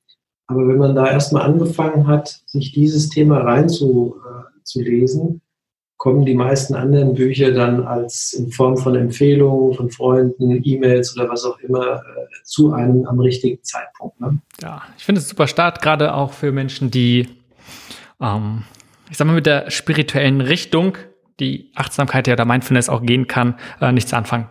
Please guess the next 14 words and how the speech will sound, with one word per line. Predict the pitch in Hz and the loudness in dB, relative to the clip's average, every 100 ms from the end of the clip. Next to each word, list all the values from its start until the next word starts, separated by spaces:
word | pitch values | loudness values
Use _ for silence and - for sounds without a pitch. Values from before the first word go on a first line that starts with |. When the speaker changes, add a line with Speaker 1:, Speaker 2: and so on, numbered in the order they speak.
| - | -8
Speaker 2:
können. | - 113 110 - | -4 -4 -6 -8
Darum | 127 113 | -4 -2
denke | 110 110 | -2 -4
ich, | - | -6
ist | 120 - | -4 -4
es | 120 - _ - - - | -6 -10 _ -20 -10 -6
da | 113 | -4
für | - | -2
viele | - 110 107 _ _ _ - | -2 0 -2 _ _ _ -2
sehr, | 117 | 0
sehr | 113 | 0
gut. | 120 117 - _ - 117 | -2 -6 -12 _ -14 -10
Super | - 123 | -4 0
Buch. | 113 113 | 0 0